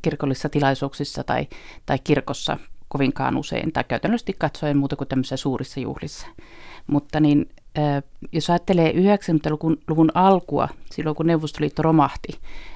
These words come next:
niin ortodoksien määrä oli semmoinen alle kaksikymmentä prosenttia ja or-, ö, ö, ateistien määrä yli seitsemänkymmentä. Niin sitten kun siitä tullaan nykypäivään, niin nämä luvut on oikeastaan keikahtanut päälailleen.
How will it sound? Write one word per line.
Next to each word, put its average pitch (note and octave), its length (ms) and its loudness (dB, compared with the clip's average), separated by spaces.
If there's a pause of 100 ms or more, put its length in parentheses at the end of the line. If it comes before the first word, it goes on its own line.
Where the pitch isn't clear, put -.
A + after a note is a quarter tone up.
(160)
niin D3 280 2 (380)
ortodoksien D#3+ 640 2
määrä D#3 380 6
oli C3 300 0 (140)
semmoinen C#3+ 340 0
alle C#3 160 2
kaksikymmentä - 540 2
prosenttia - 560 -6
ja D3+ 180 0
or-, D3 160 -2 (140)
ö, D3+ 40 2
ö, D3+ 460 0
ateistien D3 560 0
määrä C#3 240 2
yli C#3 140 0
seitsemänkymmentä. D3 840 -2 (680)
Niin C#3+ 340 -2
sitten D3+ 300 -2 (120)
kun D3 120 -6
siitä F3 280 0
tullaan D3 320 2
nykypäivään, D#3 800 0
niin D#3+ 140 2
nämä D3+ 120 2
luvut D#3+ 320 0
on C#3+ 60 0
oikeastaan D3 360 0
keikahtanut C#3+ 640 0
päälailleen. B2 600 2